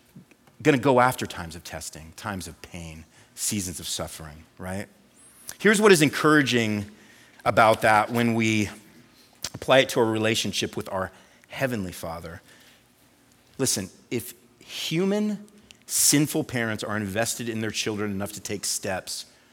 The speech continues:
toward their maturity, motivated by an imperfect love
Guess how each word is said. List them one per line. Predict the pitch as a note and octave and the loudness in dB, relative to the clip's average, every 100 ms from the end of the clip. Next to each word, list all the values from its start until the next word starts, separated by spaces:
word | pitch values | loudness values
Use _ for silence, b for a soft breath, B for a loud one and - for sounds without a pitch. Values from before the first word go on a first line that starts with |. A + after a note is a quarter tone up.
| b b | b b
toward | - - C3 D3 | -8 -2 0 0
their | A#2+ A#2+ A#2 | 2 2 2
maturity, | A#2 A2+ - A2 G2+ G2 | 0 -4 -4 -4 -4 -4
motivated | G#2 C3 G3+ F#3 A2 F2 F#2 B2+ - b b b | 4 8 10 8 4 -4 -6 -10 -16 b b b
by | G2+ C3 D3+ E3 | 6 10 12 10
an | F#3 E3 | 8 6
imperfect | D3+ D#3 D3 C#3+ C#3 | 4 2 0 0 -4
love | A2 F#2 E2+ - | -2 -2 -4 -12